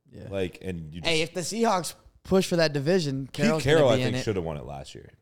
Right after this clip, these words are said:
Speaker 2: to be
Speaker 1: Yeah.
Speaker 2: honest. Um,
Speaker 1: Yeah. All right.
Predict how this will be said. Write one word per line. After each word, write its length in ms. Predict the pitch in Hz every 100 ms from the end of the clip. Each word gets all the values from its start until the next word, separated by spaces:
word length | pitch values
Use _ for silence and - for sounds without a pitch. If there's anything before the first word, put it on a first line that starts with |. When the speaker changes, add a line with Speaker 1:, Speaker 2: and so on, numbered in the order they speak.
| -
Speaker 2:
to 80 | 104
be 80 | 76
Speaker 1:
Yeah. 140 | 71 -
Speaker 2:
honest. 240 | - - - _ _ _
Um, 540 | 98 95 82 71 69 - _ -
Speaker 1:
Yeah. 140 | 127 - - _ _ _ - - -
All 120 | 208
right. 180 | 147